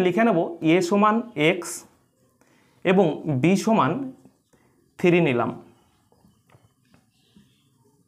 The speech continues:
তাহলে এটাকে যদি আমরা এ মানি আর এটাকে যদি আমরা বি মানি তাহলে কি হচ্ছে দেখো, a plus b এর হোল স্কয়ার। আর আমরা কি জানি, a plus b এর হোল স্কয়ার সমান কি হয়, এ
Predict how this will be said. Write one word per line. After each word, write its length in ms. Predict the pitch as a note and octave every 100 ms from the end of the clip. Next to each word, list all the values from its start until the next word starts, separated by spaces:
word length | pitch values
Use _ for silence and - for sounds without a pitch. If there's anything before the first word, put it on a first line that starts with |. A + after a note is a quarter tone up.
| _ _ - _ _ _ _ _ _ - _ _ _ -
তাহলে 320 | D#3+ B3+ G3 G3+ - - _ -
এটাকে 240 | D#3+ A3+ A#3+ A#3
যদি 160 | G#3+ A#3
আমরা 140 | A3+ G#3+ F#3
এ 40 | G#3+
মানি 200 | G3 C3 B2+ - - _ _ _ -
আর 60 | B2+ E3
এটাকে 240 | E3 G3+ A3+
যদি 120 | G#3+ -
আমরা 120 | A3+ D3
বি 100 | F#3 G#3+
মানি 180 | C3+ B2 A#2 E3+
তাহলে 200 | F#3 G#3 G#3+
কি 80 | G#3+
হচ্ছে 200 | A#3 A#3 D#3+
দেখো, 180 | D3 F#3 E3+ G3
a 20 | G#3
plus 200 | A3+ A3 F3
b 40 | F3
এর 80 | F#3 D#3+
হোল 100 | B2
স্কয়ার। 240 | C3 A#2 - _ _ - -
আর 60 | C#3
আমরা 120 | F#3+ G#3
কি 80 | A3+ G#3+
জানি, 180 | D3+ D#3 B3 - - D#3
a 20 | G3+ G3+
plus 220 | A3 G#3+ E3+
b 20 | G3+
এর 60 | F3+
হোল 100 | E3+ E3+
স্কয়ার 200 | A3 G3+
সমান 200 | G#3+ G#3 G3+
কি 60 | G3+
হয়, 140 | E3 F3+ - -
এ 20 | -